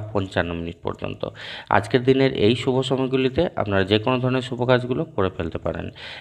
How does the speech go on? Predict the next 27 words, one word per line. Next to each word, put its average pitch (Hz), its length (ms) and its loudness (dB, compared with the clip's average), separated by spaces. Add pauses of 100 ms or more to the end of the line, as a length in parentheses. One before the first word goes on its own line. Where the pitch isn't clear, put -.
বিয়ের 117 360 8
একটি 135 200 2
লগ্ন 123 320 4
আজকে 127 320 2
রয়েছে, 107 400 4
লগ্নটির, 107 720 0
আহ, 107 120 0
সময় 113 400 2
হচ্ছে 127 300 0
রাত 98 380 4
দুটো 101 400 0
কুড়ি 131 300 -2
থেকে, 143 440 0 (600)
আহ, 90 380 2
শেষ - 440 2 (240)
রাত 95 480 2 (460)
চারটে 110 580 2 (180)
পাঁচ 117 260 0
মিনিট 90 280 -4
পর্যন্ত। 87 480 -6 (500)
সব 117 260 4
রাশি 135 280 6
লগ্নের 135 300 2
জন্যই 139 260 2
বলবো 113 320 4
আজকে 117 280 4
কিন্তু 123 560 0